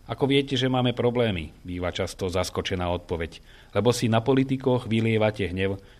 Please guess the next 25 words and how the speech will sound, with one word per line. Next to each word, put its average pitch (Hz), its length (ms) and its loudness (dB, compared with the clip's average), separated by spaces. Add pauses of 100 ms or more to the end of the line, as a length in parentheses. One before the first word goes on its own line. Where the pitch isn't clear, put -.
ktorý 92 240 0
máte 87 480 -4
voči 85 400 -4
nej." 78 240 -4 (800)
Druhú 135 320 4
aktuálnu 110 560 6
oblasť 123 400 4
navrhol 110 320 4
začiatkom 107 560 0
pôstu 104 320 0
pápež 101 320 2
Benedikt 95 400 -2
Šestnásty. 87 640 -4 (560)
Pôst 123 400 0
od 90 160 0
hlukov 104 560 0
a 95 160 0
obrazov. 80 560 0 (560)
Ak 107 160 0
máme 131 240 4
pôstom 117 480 0
odstraňovať, 107 720 -2
čo 98 160 -4
nás 90 160 -4
spútava, 95 800 0